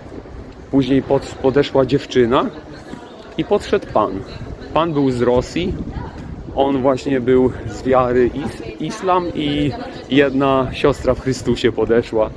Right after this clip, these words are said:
żeby pobłogosławić. Trzy osoby, jeszcze tak się nie zdarzyło, nie? Że trzy inne osoby i powiem wam, że ten chłopak powiedział z islamu, że te słowa po prostu tak w-,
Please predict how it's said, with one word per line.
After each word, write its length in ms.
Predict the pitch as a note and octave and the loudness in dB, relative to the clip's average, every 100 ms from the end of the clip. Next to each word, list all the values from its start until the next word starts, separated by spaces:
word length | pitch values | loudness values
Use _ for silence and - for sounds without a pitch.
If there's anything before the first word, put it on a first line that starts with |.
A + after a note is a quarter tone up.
| - - - | -10 -10 -8
żeby 260 | A#2+ B2+ A2+ | 2 2 2
pobłogosławić. 1000 | A#2+ A#2+ B2 A2 A2+ - A2 A2 A2 - - - - - - | 0 4 4 4 2 4 4 4 0 -8 -14 -18 -20 -20 -16
Trzy 280 | - F3 F3+ | -2 4 6
osoby, 320 | E3 F3 D#3+ | 6 2 4
jeszcze 200 | D#3 - | 2 2
tak 140 | D3 | -2
się 120 | C#3 C#3+ | -2 0
nie 120 | C#3 | 0
zdarzyło, 500 | B2 C3 A2+ G#2+ G#2+ | 2 2 4 4 4
nie? 260 | B2 D3 | 4 4
Że 160 | C#3+ D3 | 4 2
trzy 380 | B2 - F#3 F3+ | 0 4 6 6
inne 400 | D3+ D#3 D3+ C#3+ | 6 2 2 2
osoby 500 | B2 - F3 F3 G#3+ - - - | 0 2 2 2 0 -2 -16 -4
i 80 | C3+ | 0
powiem 340 | D#3 G3+ F3+ | 2 4 4
wam, 240 | C#3+ D#3 D#3+ - - - | 4 2 0 -4 -6 -2
że 180 | A#2 | 0
ten 200 | C#3 C3+ | 2 2
chłopak 480 | C3 D#3+ E3 C#3 C#3+ | 2 4 4 4 0
powiedział 560 | - C#3 B2 C3 C3 B2+ | 2 4 6 4 4 2
z 100 | C3+ | -2
islamu, 580 | C3 C#3 C#3 C3+ C3+ C3+ - - - - - - - | -2 2 4 6 4 2 -4 -20 -20 -20 -18 -10 -2
że 220 | A2+ B2+ | 2 2
te 260 | A#2+ C3+ B2+ | 4 4 4
słowa 720 | - C3+ D3+ C3+ A#2 C3 C#3 - - | 0 2 2 4 4 2 0 -4 -2
po 100 | B2 | 0
prostu 400 | C3 B2+ - B2 - | 2 2 0 -4 -2
tak 160 | D#3 | -2
w-, 180 | C#3+ A#2+ | -2 -6